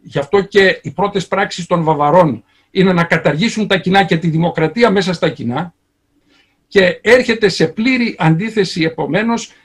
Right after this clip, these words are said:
και με τον μείζωνα ελληνισμό. Αρκεί να σας πω ότι η διακήρυξη της μεγάλης ιδέας, που ήταν η ιδέα της εθνικής ολοκλήρωσης,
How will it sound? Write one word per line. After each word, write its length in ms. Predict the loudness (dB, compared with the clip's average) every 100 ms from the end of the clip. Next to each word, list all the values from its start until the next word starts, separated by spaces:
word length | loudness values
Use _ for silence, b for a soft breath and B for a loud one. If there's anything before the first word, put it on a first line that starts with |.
| b
και 160 | 2
με 140 | 2 2
τον 200 | 2 2
μείζωνα 380 | 2 2 0 -4
ελληνισμό. 580 | -6 -10 -14 -16 -20 _ _ _ _ _ _ _ _
Αρκεί 320 | -2 0 0
να 100 | 2
σας 260 | 0 -2
πω 140 | 0 2
ότι 560 | 2 -2 -2 -2 -4 -10 _ _ _ _ _ _ _
η 500 | 4 4 2 -4 -14 _
διακήρυξη 720 | 0 0 2 0 0 -4 -4
της 160 | -2
μεγάλης 460 | 0 2 2 0 -2
ιδέας, 320 | -2 0 0
που 100 | -2
ήταν 360 | 0 0 0 -4
η 140 | -4 -2
ιδέα 260 | 2 0
της 160 | 0 -4
εθνικής 440 | -4 -4 -4 -2
ολοκλήρωσης, 840 | 0 -2 0 -2 -2 -6 -12 -16